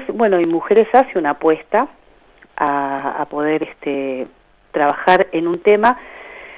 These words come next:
que hace pocos años, este, se empieza a poner sobre la mesa.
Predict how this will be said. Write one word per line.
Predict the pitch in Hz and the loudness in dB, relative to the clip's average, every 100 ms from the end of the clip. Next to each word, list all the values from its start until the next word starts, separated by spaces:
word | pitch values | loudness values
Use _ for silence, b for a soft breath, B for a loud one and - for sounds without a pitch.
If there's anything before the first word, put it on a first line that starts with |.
| B _ | B _
que | - 233 262 - - - | 2 4 4 2 -6 -6
hace | - 185 202 | -4 -2 -2
pocos | 185 302 - 190 - | 2 2 4 2 0
años, | 151 143 131 - - | -4 -4 -10 -14 -12
este, | 139 139 - - 143 147 143 - - | -8 -8 -10 -8 -4 -4 -6 -12 -6
se | 165 | -4
empieza | 160 - | -4 -6
a | 156 | -4
poner | 147 139 | -4 -6
sobre | - 147 | -4 -2
la | 135 | -2
mesa. | 135 139 | -6 -12